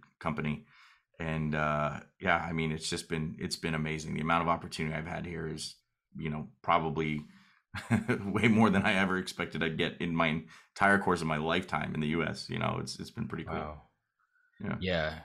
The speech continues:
Speaker 2: That's kinda what the, the, it, it just seems serendipitous. You know, you, you live your life, um, you're, you know that you're a good person, you put out great vibrations,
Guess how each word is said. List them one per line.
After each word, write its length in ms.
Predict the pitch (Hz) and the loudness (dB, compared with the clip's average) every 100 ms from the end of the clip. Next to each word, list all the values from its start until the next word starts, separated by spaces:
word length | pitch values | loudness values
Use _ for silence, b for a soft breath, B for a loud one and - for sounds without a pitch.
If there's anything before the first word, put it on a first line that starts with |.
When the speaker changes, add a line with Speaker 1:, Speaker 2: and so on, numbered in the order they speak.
| - _ | -18 _
Speaker 2:
That's 160 | 107 - | -2 0
kinda 260 | - 170 | 4 6
what 380 | 131 120 113 - _ - | 6 6 4 0 _ -10
the, 480 | 98 104 98 90 - | -2 0 2 0 -4
the, 100 | - 92 - | -6 -8 -4
it, 140 | 110 113 | -4 0
it 80 | 117 | 2
just 200 | 127 - | 2 4
seems 280 | 139 120 - | 4 4 0
serendipitous. 800 | - - 113 104 123 92 87 - | 0 2 2 2 0 2 0 0
You 80 | 95 | 0
know, 160 | 90 | 0
you, 420 | 87 87 104 104 - _ _ _ _ _ - | 0 0 0 -2 -6 _ _ _ _ _ -4
you 200 | 95 95 | -2 2
live 240 | 107 120 | 4 4
your 140 | 110 113 | 4 4
life, 580 | 95 90 90 - - - - | 4 4 0 -4 -12 -12 -4
um, 520 | 87 87 85 85 87 - - | 0 0 0 -2 -4 -8 -6
you're, 200 | 87 87 | -2 -2
you 200 | 92 87 | -2 -2
know 180 | 95 104 | 0 0
that 180 | 104 | 0
you're 100 | 104 | 0
a 40 | 98 | 0
good 200 | 98 87 | -2 -2
person, 340 | 92 90 87 | -2 0 0
you 80 | 82 | -2
put 220 | - - | -2 0
out 240 | 101 90 85 | 2 2 0
great 280 | 92 90 78 | -2 -2 0
vibrations, 960 | 87 85 85 85 - 82 80 80 - | 0 0 -2 -2 -2 -2 -2 -2 -6